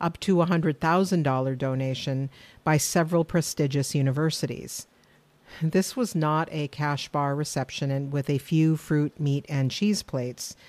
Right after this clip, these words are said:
like at a social science or humanities meeting. I sat down at a banquet table with seven other scholars, all young Indigenous scientists still in graduate school or in postdocs. I was the lone is at the table.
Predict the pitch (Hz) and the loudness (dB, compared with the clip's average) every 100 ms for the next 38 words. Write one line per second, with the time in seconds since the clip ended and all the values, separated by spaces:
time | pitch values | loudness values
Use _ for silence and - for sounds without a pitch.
0 | - - _ _ _ - 151 147 147 139 | -20 -20 _ _ _ -6 -2 0 0 -2
1 | - 135 147 - 151 156 147 - 117 131 | -2 -2 -2 -2 0 2 0 -2 -2 -2
2 | 143 165 139 120 - 120 110 123 - _ | 0 0 -2 -4 -8 -10 -10 -14 -16 _
3 | _ _ _ _ _ _ _ _ _ _ | _ _ _ _ _ _ _ _ _ _
4 | _ _ _ _ _ - 208 196 233 226 | _ _ _ _ _ -6 -4 -2 -2 -2
5 | 226 233 254 208 170 170 170 160 - 151 | -2 -2 0 0 0 -2 -2 -6 -6 -6
6 | 147 151 151 - 180 185 196 214 - 143 | -6 -6 -6 -4 -2 -2 -4 -4 -6 -6
7 | 131 135 131 - - - - 180 190 202 | -6 -6 -10 -12 -18 -16 -4 -2 0 0
8 | 175 165 170 170 156 147 160 165 - 143 | 0 0 0 0 -2 -4 -4 -6 -6 -6
9 | 139 139 160 143 - 160 151 147 147 143 | -4 -6 -8 -8 -4 -2 -2 -2 -2 -4
10 | 147 139 - 139 135 135 135 160 151 - | -6 -8 -8 -6 -4 -4 -4 -6 -6 -8
11 | 127 - - - - _ - _ _ - | -10 -10 -14 -16 -20 _ -20 _ _ -4
12 | 180 214 226 208 180 170 170 160 165 147 | 0 0 0 -2 0 2 2 0 0 0
13 | 135 - 135 143 170 165 160 - | -2 -4 -6 -6 -4 -4 -4 -12